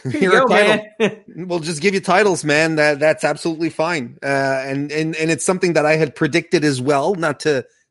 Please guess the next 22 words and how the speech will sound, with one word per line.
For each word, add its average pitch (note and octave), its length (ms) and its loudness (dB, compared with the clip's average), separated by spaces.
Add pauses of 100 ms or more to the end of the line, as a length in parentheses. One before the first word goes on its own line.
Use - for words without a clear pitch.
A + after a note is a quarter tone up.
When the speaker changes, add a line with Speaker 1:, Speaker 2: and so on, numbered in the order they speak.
Speaker 2:
tap D3+ 180 -4
myself D3 380 -2
on, C#3+ 160 -6
pat C#3+ 200 -4
myself C3+ 240 -6
on C#3 80 -6
the C#3 60 -6
back C#3 220 -4
too D3+ 120 -6
much C#3+ 280 -2
when D3 120 -2
he C#3+ 100 0
was C3+ 240 -2 (200)
knocked D3 340 0
out D#3 120 4
of C#3+ 100 -2
the C#3+ 60 2
na-, C3+ 480 2
the B2 140 -2
New C#3 120 -2
Japan C3 440 -4
Cup. - 340 -2